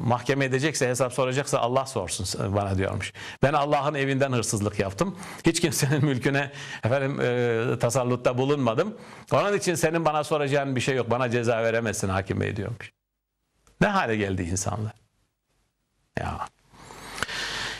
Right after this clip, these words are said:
Efendim, bir zat gelerek, bir zat gelerek Resulullah sallallahu aleyhi ve selleme soruyor.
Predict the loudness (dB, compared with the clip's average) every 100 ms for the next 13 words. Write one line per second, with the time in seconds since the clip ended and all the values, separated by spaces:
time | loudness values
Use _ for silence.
0 | -4 0 2 2 2 2 2 2 0 0
1 | -4 -6 -4 -2 0 2 2 0 0 0
2 | 2 2 0 -2 -8 -14 -2 0 2 2
3 | 2 0 2 2 2 0 -4 -16 -6 0
4 | 2 2 2 2 2 2 2 2 2 2
5 | 2 2 2 2 2 2 2 2 0 0
6 | 0 2 2 2 -2